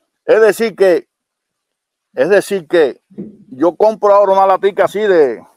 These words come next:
de ocho onzas, nueve onzas, así mira, de carne ahí en la tienda, de carne prensada, que pueden ser los huevos del toro o la lengua,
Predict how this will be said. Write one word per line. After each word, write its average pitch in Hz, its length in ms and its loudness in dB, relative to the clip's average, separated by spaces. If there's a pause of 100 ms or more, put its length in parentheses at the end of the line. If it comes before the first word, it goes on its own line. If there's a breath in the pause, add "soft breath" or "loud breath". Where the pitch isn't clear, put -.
(960)
de 131 260 0
ocho 185 340 0
onzas, 190 340 0
nueve 190 280 2
onzas, 175 380 -2 (480)
así 190 280 0
mira, 220 300 -4 (680)
de - 520 -6
carne 185 340 -2
ahí 185 80 0
en 202 60 -4
la 190 100 -2
tienda, 180 360 -6 (220)
de 123 160 -6
carne 185 260 0
prensada, 175 560 -2
que 120 80 -8
pueden 151 160 -4
ser 175 120 0
los 175 100 0
huevos 185 280 2
del 143 60 -12
toro 220 260 2
o - 20 0
la 170 180 2
lengua, 143 240 -10